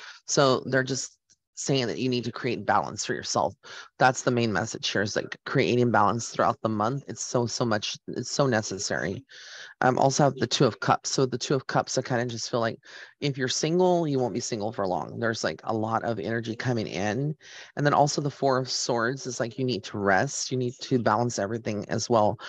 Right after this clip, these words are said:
Like I said, you can't just be all work and no play. Um, this is also about your health, you know, taking that into consideration, making sure that you're, you know, getting enough rest, sleep, hydrating yourself, et cetera. So those are things to look out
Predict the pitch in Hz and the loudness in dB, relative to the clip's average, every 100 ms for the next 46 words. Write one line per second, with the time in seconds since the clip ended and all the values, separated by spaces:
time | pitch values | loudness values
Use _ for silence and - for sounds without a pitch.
0 | - - - - 131 - - - 143 113 | -12 -14 -6 0 2 2 0 2 2 2
1 | 127 127 143 92 110 127 120 117 - 117 | -4 0 4 8 8 6 4 2 2 2
2 | 101 107 101 _ - 165 110 90 - - | 2 2 -2 _ 0 2 2 -2 -10 -16
3 | - - - 135 127 123 120 131 143 131 | -18 -18 -2 2 2 2 -2 -4 -2 -2
4 | 123 - 120 110 - 107 107 - 120 107 | -2 -2 -2 -2 -2 -4 -6 0 2 0
5 | - 123 113 117 123 110 120 110 110 113 | -4 -6 -6 -4 -6 -2 0 0 0 -2
6 | 123 120 - 104 107 107 - 117 113 - | -4 -4 0 2 2 0 0 -2 -2 -8
7 | - - - - 123 135 117 131 117 117 | -18 -18 -8 -2 2 2 4 2 2 2
8 | 123 117 - _ _ _ 123 117 117 117 | 4 4 0 _ _ _ 2 4 4 4
9 | 104 101 98 110 117 117 - - 123 101 | 2 0 -2 4 6 6 2 -2 -2 0
10 | - 120 113 113 110 113 113 110 - 107 | 0 0 2 0 0 0 -2 -4 -2 2
11 | 107 110 _ - - _ - - - 113 | 2 0 _ -20 -20 _ -6 -4 2 4
12 | 110 110 131 131 143 131 135 135 - 117 | 4 0 0 0 -2 -2 -4 -2 -4 -4
13 | 123 120 101 | -2 2 2